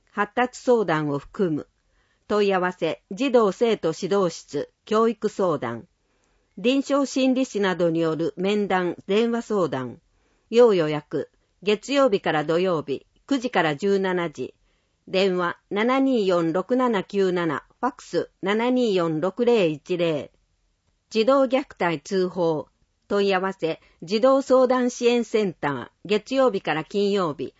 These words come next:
八時四十五分から十七時十五分。電話、七二四六二三三。ファックス、七二一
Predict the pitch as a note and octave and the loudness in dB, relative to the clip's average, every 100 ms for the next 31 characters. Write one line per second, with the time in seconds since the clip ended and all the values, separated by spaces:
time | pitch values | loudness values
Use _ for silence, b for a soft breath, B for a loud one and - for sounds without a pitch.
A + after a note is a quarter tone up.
0 | b - A3 C#4 A#3+ G#3+ A3+ A3+ F3 E3 | b -8 -6 -4 -2 0 0 0 0 -2
1 | E3 G3+ G#3 F3 D#3 D3 A#2 E3 A#3+ B3+ | 0 -2 -2 -2 -2 -2 -4 0 2 2
2 | A#3+ A#3+ G#3+ D#3+ C#3 G3+ E3 F3 E3+ D3 | 2 0 -2 -6 0 0 2 -2 -2 -6
3 | B2+ - _ _ _ - G#3 G3 G3 F#3+ | -8 -12 _ _ _ -2 0 0 -2 -4
4 | b b G#3+ A3+ C4 C4+ B3 G#3+ F#3 E3+ | b b -2 0 2 2 2 2 2 0
5 | F#3 - B3+ B3 G3+ - F3 F3+ - E3+ | -2 0 0 2 0 -2 -4 -4 -4 -4
6 | D3 - _ - - - E3 - - F#3+ | -4 -10 _ -6 -6 -6 -6 -6 -4 0
7 | A#3 B3+ B3+ A#3 F3+ - F3 | 0 0 2 2 0 -2 -8